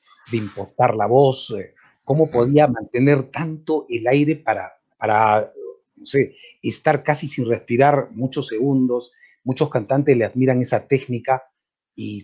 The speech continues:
tú seguramente vas a corroborar en algún momento que inclusive tenía un problema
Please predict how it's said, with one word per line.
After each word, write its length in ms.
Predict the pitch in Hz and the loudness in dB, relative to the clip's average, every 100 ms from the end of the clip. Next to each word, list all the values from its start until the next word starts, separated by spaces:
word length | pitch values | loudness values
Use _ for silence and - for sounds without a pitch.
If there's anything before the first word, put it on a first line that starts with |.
| _ | _
tú 180 | 139 131 | -10 -6
seguramente 520 | 123 117 120 123 123 | -4 -2 0 0 0
vas 100 | 120 | 0
a 80 | 131 | 0
corroborar 460 | 113 107 107 123 | 0 0 2 4
en 100 | 123 | 2
algún 180 | 113 113 | 0 0
momento 520 | 117 120 113 127 - _ _ _ - | 0 0 0 -2 -6 _ _ _ -6
que 100 | 117 | -2
inclusive 560 | 110 101 104 - 143 - | 0 -2 -8 0 2 2
tenía 260 | 107 113 151 | 0 0 0
un 80 | |
problema 680 | 147 110 123 151 170 170 | 0 2 4 4 2 0